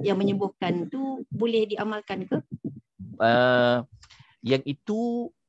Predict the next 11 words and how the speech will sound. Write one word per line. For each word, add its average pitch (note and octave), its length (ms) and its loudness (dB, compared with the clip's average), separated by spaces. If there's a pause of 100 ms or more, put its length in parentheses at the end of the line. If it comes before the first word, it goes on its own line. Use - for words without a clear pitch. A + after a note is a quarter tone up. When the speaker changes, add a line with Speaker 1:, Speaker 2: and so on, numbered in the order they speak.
(100)
Speaker 2:
dia D3 240 2
boleh C#3+ 380 0
diamalkan, B2+ 1080 -4 (400)
itu, - 320 -4 (120)
ah, A2+ 120 2
itu F3 480 4
adalah B2+ 240 0
ucapan A#2+ 400 -2
Nabi A2 120 -8
Ibrahim B2 320 -2
kan? A#2+ 180 -2